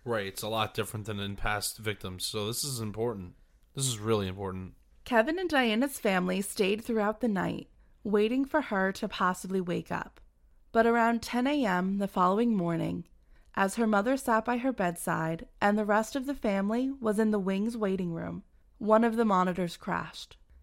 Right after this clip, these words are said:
Speaker 2: This caused a massive commotion. Kevin and the rest of the family ran in. They were followed quickly by seven nurses and two doctors.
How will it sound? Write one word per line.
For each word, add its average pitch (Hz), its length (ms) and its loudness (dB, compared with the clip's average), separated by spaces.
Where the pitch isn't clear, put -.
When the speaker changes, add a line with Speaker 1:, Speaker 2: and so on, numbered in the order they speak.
Speaker 2:
This 220 460 0
caused 196 380 0
a 208 60 2
massive 190 560 0
commotion. 175 640 -4
Kevin 247 520 0
and 226 140 0
the 220 80 0
rest 196 280 0
of 214 120 -8
the 226 60 -2
family 196 420 -2
ran 175 320 0
in. 175 300 -4
They 214 120 6
were 220 120 4
followed 226 460 4
quickly 202 580 -2
by 190 140 0
seven 214 480 2
nurses 196 640 0
and 180 180 -2
two 208 240 -2
doctors. - 800 -4